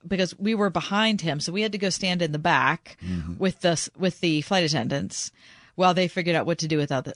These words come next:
Speaker 1: without. Then the wife of the man who broke the seat, they said that she had to leave because, you know, she, he, he couldn't access the seat with her there. So then they offered seven hundred bucks to somebody to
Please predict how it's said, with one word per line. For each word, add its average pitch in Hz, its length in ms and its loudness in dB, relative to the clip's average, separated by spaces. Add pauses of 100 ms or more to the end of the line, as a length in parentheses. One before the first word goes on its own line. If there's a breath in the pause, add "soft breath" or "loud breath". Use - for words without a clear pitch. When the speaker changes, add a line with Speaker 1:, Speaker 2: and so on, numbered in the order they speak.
Speaker 1:
without. - 300 -6 (320 soft breath)
Then 202 600 2 (140)
the 139 380 -2 (100)
wife 196 460 0
of 156 140 -6
the 160 80 -2
man 160 320 -2
who 156 140 -4
broke 165 280 -2
the 139 100 -8
seat, 131 460 -8 (800 soft breath)
they 190 240 2 (380)
said 180 420 -2
that 151 140 -4
she 226 240 2
had 185 220 2
to 156 60 -2
leave 147 400 -4
because, 160 300 -2 (140)
you 143 180 -8
know, 143 240 -4 (140)
she, - 320 -4 (240)
he, 160 340 -2
he 170 140 0
couldn't 160 500 -4
access 170 380 0
the 151 80 -8
seat - 180 -4
with - 120 -8
her 196 180 0
there. 143 340 -2 (300 loud breath)
So 202 140 -2
then 226 180 6
they 226 160 2
offered 175 440 -2
seven 202 280 0
hundred 156 260 -2
bucks 202 280 -2
to 151 100 -8
somebody 135 580 -4 (680 soft breath)
to 170 220 0